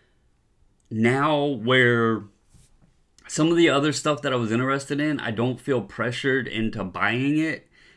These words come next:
because I don't feel like it's gonna, like, triple in price overnight. I can now be more relaxed on that stuff, and I can go back to things that I really, really enjoy.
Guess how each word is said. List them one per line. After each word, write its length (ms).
because 320
I 120
don't 180
feel 160
like 160
it's 120
gonna, 220
like, 360
triple 840
in 160
price 320
overnight. 540
I 140
can 200
now 640
be 360
more 520
relaxed 760
on 180
that 180
stuff, 480
and 140
I 80
can 200
go 180
back 220
to 120
things 340
that 140
I 60
really, 420
really 400
enjoy. 640